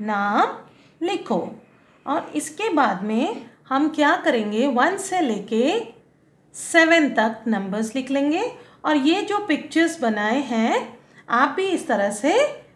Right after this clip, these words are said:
पिक्चर्स बना लेंगे, ठीक है। फिर हम ये चित्र देखकर और इनका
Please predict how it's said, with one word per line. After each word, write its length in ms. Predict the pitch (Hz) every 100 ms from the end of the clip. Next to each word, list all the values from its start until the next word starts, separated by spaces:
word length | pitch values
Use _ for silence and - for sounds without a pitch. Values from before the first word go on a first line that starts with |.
| _
पिक्चर्स 680 | 240 226 269 381 508 - - -
बना 320 | 339 339 269
लेंगे, 500 | 180 170 165 165 196 - _ _ _
ठीक 220 | 370 381
है। 320 | 453 - 185 - - _
फिर 180 | - 440
हम 240 | 415 311 285
ये 120 | 285
चित्र 440 | - 392 403 415
देखकर 680 | 247 226 - - 247 339 480 - - -
और 160 | 233
इनका 640 | 226 202 185 269 480 605